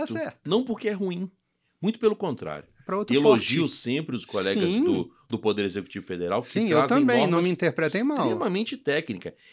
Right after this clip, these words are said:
Speaker 1: Nós temos a mesma visão nisso. A gente sabe a qualidade dos gestores
Speaker 2: É
Speaker 1: do
Speaker 2: isso.
Speaker 1: Poder Executivo Federal. Agora, é, é, fazendo uma analogia bem tosca,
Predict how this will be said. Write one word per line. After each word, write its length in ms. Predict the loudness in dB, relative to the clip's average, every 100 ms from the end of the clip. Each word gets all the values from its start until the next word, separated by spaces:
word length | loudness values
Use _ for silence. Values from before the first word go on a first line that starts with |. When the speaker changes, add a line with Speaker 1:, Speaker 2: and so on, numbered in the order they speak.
| _
Speaker 1:
Nós 180 | -2 -2
temos 240 | -2 -2
a 80 | -2
mesma 260 | -2 -2 -2
visão 300 | -2 -4 -4
nisso. 300 | -4 -4 -4
A 40 |
gente 280 | -4 -6 -4
sabe 540 | -4 -4 -2 -4 -2
a 60 | -4
qualidade 840 | -4 -4 -4 -4 -6 -2 0 0
dos 180 | -6 -10
gestores 480 | -10 -10 -4 -2 0
Speaker 2:
É 40 |
Speaker 1:
do 40 | 0
Speaker 2:
isso. 100 | 0
Speaker 1:
Poder 140 | -2
Executivo 340 | -4 -8 -12 -10
Federal. 420 | -6 -4 -4 -6 _ -20 -20 -20 -6
Agora, 400 | 0 2 2 2
é, 220 | 2 2
é, 100 | 0 -8 -10
fazendo 260 | -4 -2
uma 100 | 0
analogia 420 | 0 0 0 0
bem 200 | -2 -2
tosca, 680 | -6 -4 -2 0 -2 -6 -16